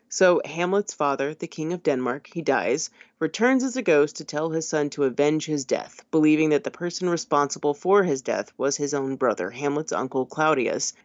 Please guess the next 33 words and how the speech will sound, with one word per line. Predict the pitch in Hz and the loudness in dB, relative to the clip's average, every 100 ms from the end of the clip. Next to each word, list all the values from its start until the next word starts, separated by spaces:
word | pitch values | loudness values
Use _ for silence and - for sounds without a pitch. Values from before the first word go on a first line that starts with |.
| - | 2
who | 190 | 6
has | 165 | 6
now | 175 160 156 | 4 2 0
assumed | 156 - 214 220 | -2 -2 0 2
the | 202 | 2
role | 170 151 156 | 4 4 4
of | 110 151 | 2 -2
the | 165 | -8
king | - 139 135 - | -4 -2 -2 -2
and | 127 | -4
has | 139 139 | -6 -8
taken | - 131 135 | -8 -8 -6
up | 127 139 | -6 -6
with | 139 | -8
Hamlet's | 123 120 113 117 | -4 -2 -2 -2
mother. | 131 117 87 71 - _ _ - | -2 0 0 -6 -10 _ _ -2
It | 170 | 2
is | 170 156 | 2 2
a | |
story | 139 - 180 175 | -2 0 2 4
about | 90 151 135 - - | 2 0 -2 -2 -2
doubts, | 156 170 190 - - _ _ | -2 0 -2 -8 -16 _ _
revenge, | - 147 151 175 170 170 160 - | -4 -2 2 2 4 2 -2 -4
depression, | 131 - 156 147 - 147 143 | -6 -2 -2 -2 -4 -4 -4
struggling | - - 170 175 165 | -4 0 2 2 -2
with | 143 - | -4 -6
trusting | 170 160 147 139 | -10 -10 -8 -2
oneself | 151 151 - 165 190 156 | 0 -2 -2 -4 -4 -4
and | 143 | -2
those | 135 127 | 0 -2
closest | - - 285 - 151 - | -2 2 2 2 -8 -10
to | |
Hamlet, | 127 127 123 139 | -10 -6 -2 -2